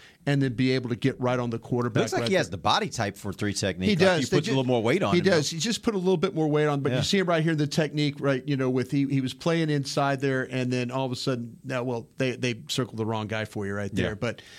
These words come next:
Speaker 1: but here you are with a guy, like I say, that, that played on the edge, knows how to play with his hands, knows how to get up the field, plays with a great deal of power. You can see right there the close, you know, took the ball away from the quarterback right there, too. So,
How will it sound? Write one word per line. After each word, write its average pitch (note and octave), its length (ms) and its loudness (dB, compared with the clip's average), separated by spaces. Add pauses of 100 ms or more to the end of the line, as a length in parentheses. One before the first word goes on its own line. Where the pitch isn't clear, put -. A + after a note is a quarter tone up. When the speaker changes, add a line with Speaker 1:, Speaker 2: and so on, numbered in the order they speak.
(300)
Speaker 1:
but C3+ 200 -2
here F3 180 4
you F3 160 2
are D#3 140 2
with C#3+ 140 0
a C3+ 40 0
guy, C3 220 0
like B2+ 200 -2
I A#2 40 -4
say, C3+ 280 0
that, A#2 280 -6
that - 380 -6
played D3+ 280 2
on D3 140 2
the C3 200 -2
edge, C3 560 0
knows C#3+ 320 2
how E3 120 0
to D#3+ 80 -2
play C#3+ 240 0
with C3+ 120 -2
his A#2 160 -4
hands, B2 440 -2 (240)
knows C#3+ 300 2
how D#3+ 140 -2
to C#3 80 0
get C3 200 0
up A#2+ 160 -4
the A#2 80 -2
field, A#2 420 -2 (240)
plays D#3 300 2
with D3 100 -6
a C#3 40 0
great C3+ 280 -2
deal B2 160 0
of G#2+ 80 -6
power. B2+ 260 -2
You B2 100 -4
can A2+ 140 -10
see C#3+ 220 2
right B2 260 -2
there A#2+ 220 0
the A2 60 -6
close, B2 520 0 (380)
you C3+ 80 -2
know, B2 40 0
took C#3 260 -2
the B2+ 60 -4
ball B2 280 -2
away A#2+ 180 0
from A2+ 160 -8
the G#2+ 60 -4
quarterback A2 580 -4
right G#2+ 240 -6
there, A2 160 -4
too. B2 280 -2
So, A2+ 260 -4